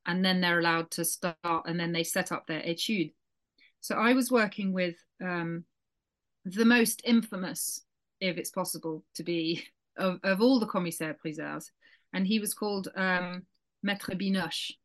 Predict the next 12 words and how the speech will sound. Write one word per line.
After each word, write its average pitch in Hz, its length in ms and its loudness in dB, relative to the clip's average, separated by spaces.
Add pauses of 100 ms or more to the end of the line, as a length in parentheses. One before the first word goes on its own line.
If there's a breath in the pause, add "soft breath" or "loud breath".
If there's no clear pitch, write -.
(840 soft breath)
And 196 160 2
Maître 226 280 2
Binoche, 202 640 -2 (320)
um, 180 540 2 (1300)
uh, 185 560 4 (360)
was 196 640 -2 (640)
an 208 100 2
absolute 220 480 2
scandal 185 880 2
because 180 480 -6
he 196 640 -8 (640)
put - 300 -4